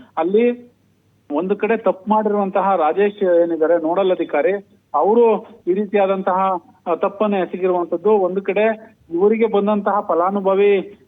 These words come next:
ಆ, ಹಣವನ್ನ ಬೇರೊಂದು ಹೋಬಳಿಯ ಫಲಾನುಭವಿಗಳಿಗೆ ಅಕೌಂಟ್ ಖಾತೆಗೆ ಜಮಾ ಮಾಡಿರುವಂತದ್ದು. ಇದಕ್ಕೆ ಸಂಬಂಧಪಟ್ಟ ಹಾಗೆ ಸಾಕಷ್ಟು ಆರೋಪಗಳು ಕೇಳಿ ಬರ್ತಾ ಇರುವಂತದ್ದು. ಆ, ಸ್ವತಃ ಕಾಂಗ್ರೆಸ್ ಶಾಸಕ ಶಿವಲಿಂಗೇಗೌಡರು ಕೂಡ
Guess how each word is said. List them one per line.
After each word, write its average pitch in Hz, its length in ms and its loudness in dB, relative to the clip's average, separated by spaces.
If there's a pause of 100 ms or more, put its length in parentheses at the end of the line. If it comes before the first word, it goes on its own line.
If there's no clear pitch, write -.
(100)
ಆ, 190 40 2 (880)
ಹಣವನ್ನ 156 480 0 (520)
ಬೇರೊಂದು 226 400 2
ಹೋಬಳಿಯ 208 400 2 (500)
ಫಲಾನುಭವಿಗಳಿಗೆ 190 720 2
ಅಕೌಂಟ್ 196 400 -2
ಖಾತೆಗೆ 185 360 -2
ಜಮಾ 170 260 -2
ಮಾಡಿರುವಂತದ್ದು. 175 520 -2
ಇದಕ್ಕೆ 196 180 -8
ಸಂಬಂಧಪಟ್ಟ 202 500 -4
ಹಾಗೆ 214 500 -2 (120)
ಸಾಕಷ್ಟು 214 720 0 (200)
ಆರೋಪಗಳು 214 500 2
ಕೇಳಿ 202 260 0
ಬರ್ತಾ 196 260 0
ಇರುವಂತದ್ದು. 190 560 -2
ಆ, 165 580 0 (560)
ಸ್ವತಃ 214 400 0
ಕಾಂಗ್ರೆಸ್ 208 720 -2
ಶಾಸಕ 190 320 -2
ಶಿವಲಿಂಗೇಗೌಡರು 196 720 0
ಕೂಡ 190 180 -2